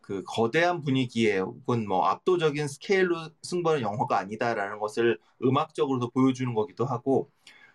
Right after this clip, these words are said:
동시에 주인공인 모로한테 뭔가 좀 그 슬픈 내지는 이렇게 아쉬운, 안타까운 사연이 있겠구나라고 하는 사실을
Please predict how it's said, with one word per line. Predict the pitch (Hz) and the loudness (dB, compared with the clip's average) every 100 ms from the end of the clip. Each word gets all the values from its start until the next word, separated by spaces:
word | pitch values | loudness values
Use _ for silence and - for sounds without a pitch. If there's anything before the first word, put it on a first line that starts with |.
| _ | _
동시에 | 135 139 170 160 | -2 0 0 -2
주인공인 | - 143 160 156 156 151 131 | 0 2 2 0 0 2 0
모로한테 | 107 123 139 151 143 131 127 165 190 240 _ - - - | 4 4 4 4 2 0 -4 0 0 0 _ -12 -12 -10
뭔가 | 127 143 160 151 | -2 0 2 0
좀 | 147 143 135 120 | 0 -2 -4 -6
그 | 120 117 117 117 | 0 2 2 0
슬픈 | 120 190 185 220 196 | -2 -6 -2 -2 2
내지는 | 143 123 127 127 127 117 | 2 2 2 2 2 0
이렇게 | - - 104 98 - _ _ _ _ | -4 -2 0 0 -2 _ _ _ _
아쉬운, | - 110 120 151 156 165 | -2 -2 -2 0 0 0
안타까운 | 101 123 147 156 151 143 | -2 -2 -2 0 0 0
사연이 | - 220 233 214 165 | 0 2 2 0 -4
있겠구나라고 | 123 160 156 151 143 139 113 101 117 | -2 -4 -2 -2 2 2 0 0 0
하는 | 131 131 131 | 0 -6 -14
사실을 | 123 131 127 127 156 127 | -6 -6 -6 -2 0 0